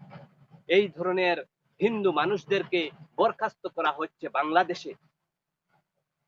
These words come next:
তাছাড়াও ভারতবর্ষের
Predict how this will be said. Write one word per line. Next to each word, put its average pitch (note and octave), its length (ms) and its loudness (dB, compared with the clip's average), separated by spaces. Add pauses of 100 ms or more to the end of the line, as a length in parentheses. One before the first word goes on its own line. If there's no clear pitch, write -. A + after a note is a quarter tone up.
তাছাড়াও A#3+ 640 6 (720)
ভারতবর্ষের C4 1000 6